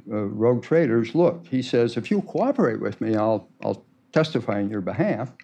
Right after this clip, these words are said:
He said, "If you don't," he said, "I'm a former Navy seal. I've tracked down guys and killed them before,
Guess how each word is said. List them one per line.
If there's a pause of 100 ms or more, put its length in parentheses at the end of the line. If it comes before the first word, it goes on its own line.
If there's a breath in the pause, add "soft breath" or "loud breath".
(440 soft breath)
He
said,
"If
you
don't,"
he
said,
"I'm
a
former
Navy
seal. (360 loud breath)
I've
tracked
down
guys
and
killed
them
before,